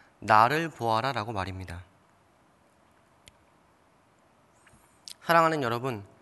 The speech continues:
오늘 우리는 어제와 같은 일상을 똑같이 살아가게 될 겁니다.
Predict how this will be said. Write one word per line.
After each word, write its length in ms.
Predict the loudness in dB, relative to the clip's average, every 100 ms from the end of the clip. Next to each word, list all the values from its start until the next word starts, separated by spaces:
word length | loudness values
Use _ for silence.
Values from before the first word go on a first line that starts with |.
| _ _ _ _ _ _ _ _ _ _
오늘 240 | 2 6 6
우리는 720 | 6 4 4 4 0 -4 -12 -20 _ _ _ _ _
어제와 380 | 4 6 8 8
같은 400 | 6 2 -4 -2
일상을 920 | -2 -4 -2 0 0 -4 -6 -10 -14 _
똑같이 320 | -4 -2 -2
살아가게 400 | 0 2 2 0
될 120 | -4
겁니다. 480 | -4 -6 -6 -8 -10